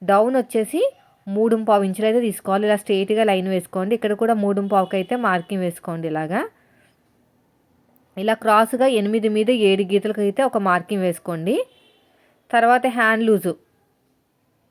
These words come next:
హ్యాండ్ లూజ్ వచ్చేసి ఒక మార్కింగ్ అయితే వేసుకోండి.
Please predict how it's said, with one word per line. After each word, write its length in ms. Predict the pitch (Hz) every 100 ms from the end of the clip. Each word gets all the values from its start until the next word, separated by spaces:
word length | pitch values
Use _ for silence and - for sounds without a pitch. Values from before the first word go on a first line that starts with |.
| _ _ _ _ _ _ _ _
హ్యాండ్ 280 | 202 214 226
లూజ్ 160 | 247 233
వచ్చేసి 220 | 202 233 247
ఒక 60 | 233 196
మార్కింగ్ 360 | 185 - 214 208
అయితే 140 | 202 208
వేసుకోండి. 480 | 180 - 190 175